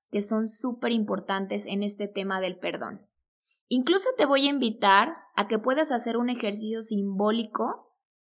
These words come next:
para que podamos ir soltando y gestionando aquellas emociones que todavía no logro acomodar con aquella persona o aquella situación. El primer pilar de las áreas del perdón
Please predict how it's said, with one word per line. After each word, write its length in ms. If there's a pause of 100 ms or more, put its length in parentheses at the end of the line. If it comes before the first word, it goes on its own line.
(140)
para 300
que 100
podamos 560
ir 140
soltando 1300 (680)
y 140
gestionando 680
aquellas 600
emociones 560
que 120
todavía 520
no 120
logro 300
acomodar 680 (580)
con 180
aquella 400
persona 540
o 60
aquella 360
situación. 680 (960)
El 220
primer 400
pilar 720
de 140
las 200
áreas 280
del 180
perdón 580